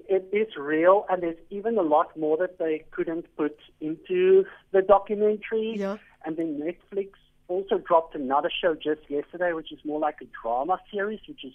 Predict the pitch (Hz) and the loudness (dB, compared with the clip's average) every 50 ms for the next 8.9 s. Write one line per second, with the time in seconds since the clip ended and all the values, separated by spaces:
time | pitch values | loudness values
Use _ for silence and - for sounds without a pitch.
0 | - - 117 254 269 147 151 165 170 175 180 175 - 156 156 147 - - 151 131 | -18 -14 -10 -6 -4 0 0 0 0 0 -2 -2 -4 -6 -8 -8 -8 -8 -6 -2
1 | 131 127 127 123 - - 123 110 117 120 131 - - - - _ - - - 254 | 0 0 0 -2 -4 -8 -6 -2 -2 -2 -2 -4 -8 -14 -20 _ -20 -10 -6 -6
2 | 262 - 294 262 - - _ _ - 285 320 349 381 330 - - - 240 196 160 | -4 -4 -6 -8 -10 -14 _ _ 0 4 6 6 6 4 2 -2 -2 -2 -2 0
3 | - 143 135 139 139 - - 160 151 156 143 127 135 147 143 147 147 _ _ - | 0 0 0 0 -2 -6 -8 -8 -6 -4 -4 -4 -2 -2 -4 -4 -6 _ _ -6
4 | 160 151 151 156 156 - _ - - 143 147 147 143 147 220 208 202 - - - | -4 -4 -4 -4 -8 -10 _ -10 -4 0 2 2 2 2 0 -2 -6 -8 -10 -14
5 | - _ _ - 160 202 214 208 190 196 - 190 175 147 156 165 170 - 220 202 | -20 _ _ -16 -12 -6 -2 0 0 0 -2 -4 -6 -4 -2 -2 -2 -4 -6 -8
6 | - - 185 180 208 208 233 170 190 214 214 220 220 220 220 202 185 - - 214 | -6 -4 -2 0 2 0 0 0 0 2 2 2 2 0 -2 -4 -4 -6 -6 -6
7 | 240 233 185 190 170 185 233 226 190 180 233 214 - _ _ _ _ _ _ _ | -4 -4 -4 -4 -2 0 0 0 0 0 -2 -6 -6 _ _ _ _ _ _ _
8 | _ _ _ _ _ _ - - - 190 190 202 254 269 302 277 247 | _ _ _ _ _ _ -14 -4 2 4 6 6 6 6 2 0 0